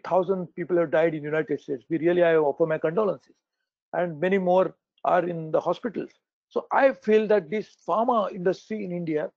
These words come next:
which has come up in a very significant way, offers a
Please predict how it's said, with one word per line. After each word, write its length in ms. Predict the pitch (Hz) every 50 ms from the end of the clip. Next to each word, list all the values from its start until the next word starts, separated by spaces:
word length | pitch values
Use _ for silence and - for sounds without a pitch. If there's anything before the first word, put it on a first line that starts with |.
| _ _ _ _ _ _ _ _ _
which 120 | - 160 - _ -
has 200 | 196 190 175 - - -
come 160 | 190 202 220
up 200 | 220 220 - _ _ -
in 100 | - 190
a 80 | 185 175
very 140 | 180 175 -
significant 640 | - - 175 165 175 170 - 180 - 170 151 135
way, 180 | 139 147 170 202 - _ _ _ _ _ _ _ _ -
offers 520 | - 175 202 202 - 247 262 262 247 214 - _ _ _ _ _ _ _ _ _ -
a 60 | -